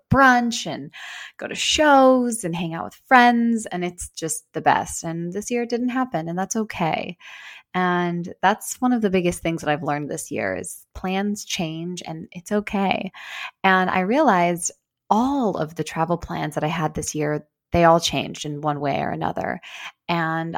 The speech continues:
I was okay with that because I felt so fulfilled from all of the trips that I have been on in the past ten years. And that makes me really grateful because I don't feel lack, I don't feel deprived. I feel abundant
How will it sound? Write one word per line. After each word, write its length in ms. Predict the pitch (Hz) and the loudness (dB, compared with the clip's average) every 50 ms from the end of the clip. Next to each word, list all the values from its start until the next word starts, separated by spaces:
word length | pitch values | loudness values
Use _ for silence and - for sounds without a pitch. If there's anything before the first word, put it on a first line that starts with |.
| - - | -8 -6
I 100 | - 175 | -2 -2
was 140 | 208 254 254 | 0 0 0
okay 320 | 320 320 311 - - 156 170 | -2 -2 -2 0 0 2 4
with 180 | 196 208 - | 2 2 2
that 340 | - 151 - - - - - | 0 0 0 -2 -4 -6 -6
because 340 | 170 156 - 190 190 156 - | -8 -6 -6 -6 -6 -4 -4
I 100 | 160 165 | -4 -4
felt 340 | - - 185 196 - - - | -4 -4 -4 -4 -4 -4 -6
so 200 | - 196 196 220 | -4 -2 -2 -2
fulfilled 560 | - - 220 - - - 202 202 202 196 - | -4 -6 -8 -8 -4 -2 -2 0 -2 -2 -6
from 320 | - - 175 170 165 - - - | -6 -6 -4 -4 -4 -6 -8 -8
all 160 | 175 190 208 | -6 -6 -6
of 120 | 208 - - | -6 -8 -8
the 100 | 196 190 | -12 -10
trips 300 | - - 185 170 - - | -8 -8 -10 -10 -10 -10
that 100 | - 165 | -8 -8
I 60 | 165 | -6
have 220 | 160 160 160 _ - | -6 -8 -10 _ -6
been 140 | 160 160 165 | -4 -4 -4
on 200 | 156 156 156 156 | -4 -6 -6 -8
in 60 | 156 | -10
the 60 | 160 | -10
past 440 | 151 - - 151 151 156 - - - - - - - - - - - - - - - - - - - _ _ - | -8 -6 -4 -4 -4 -4 -6 -10 -14 -16 -20 -20 -20 -20 -20 -20 -20 -20 -20 -20 -20 -20 -20 -20 -20 _ _ -8
ten 260 | - - 208 190 180 | -4 -2 0 0 0
years. 600 | 180 180 170 160 151 - 76 - 101 - - - - - - - - - - _ _ _ _ _ _ _ _ - - - | 0 0 2 0 0 0 -2 -4 -6 -6 -8 -8 -8 -12 -14 -16 -20 -20 -20 _ _ _ _ _ _ _ _ -10 -6 -4
And 120 | 185 196 185 | -4 -4 -4
that 80 | 180 | -4
makes 240 | 185 185 185 - - | -4 -6 -6 -4 -4
me 80 | 262 254 | -2 0
really 240 | 220 214 214 208 | 0 0 -2 -2
grateful 760 | 170 - - - - - - - - - - - 82 - - - _ _ | -6 -8 -8 -6 -6 -4 -4 -4 -4 -4 -4 -4 -6 -10 -14 -18 _ _
because 760 | - 165 151 - - - 185 180 175 175 170 165 160 160 170 - - | -4 -4 -4 -4 -4 -2 0 0 0 0 0 -2 -2 -6 -8 -12 -10
I 60 | 175 | -6
don't 380 | 175 180 180 180 190 185 185 - _ _ _ _ _ _ _ - | -4 -4 -2 -2 -4 -6 -8 -12 _ _ _ _ _ _ _ -14
feel 260 | - - 190 170 160 | -6 -2 -2 0 0
lack, 560 | 156 160 147 147 151 170 240 269 - - - - | 2 4 4 4 4 4 2 0 -2 -8 -14 -10
I 80 | - 170 | -6 -6
don't 120 | 156 - | -6 -4
feel 140 | - 185 165 | -4 -6 -4
deprived. 800 | - - - - - - - - - - 214 247 262 269 233 - | -4 -2 0 2 4 4 4 4 4 2 2 2 0 -2 -4 -4
I 100 | - 185 | -4 -4
feel 360 | 185 - - 170 190 214 226 208 | -2 -2 0 2 2 2 2 2
abundant 640 | 170 156 151 147 175 196 185 156 - - 165 - | 2 2 0 0 0 0 -2 -2 -4 -4 -8 -10